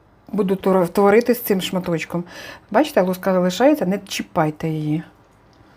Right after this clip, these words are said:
Мгм. Така процедура пророблена тут.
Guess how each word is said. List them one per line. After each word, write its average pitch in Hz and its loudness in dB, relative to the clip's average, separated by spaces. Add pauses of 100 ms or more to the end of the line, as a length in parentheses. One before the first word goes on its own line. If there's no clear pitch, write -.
(640)
Мгм. 160 -12 (1080)
Така 233 2
процедура 214 -4
пророблена 185 -4
тут. 339 -4